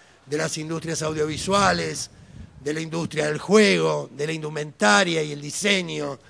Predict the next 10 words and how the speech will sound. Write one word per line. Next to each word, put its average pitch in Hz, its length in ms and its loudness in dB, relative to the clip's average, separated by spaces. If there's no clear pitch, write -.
y 151 100 -4
de 165 120 0
todo 226 260 6
lo 196 140 4
que 180 120 -4
tiene 160 280 -2
la 151 100 -2
música, 156 640 0
del 143 160 -6
teatro. 156 680 2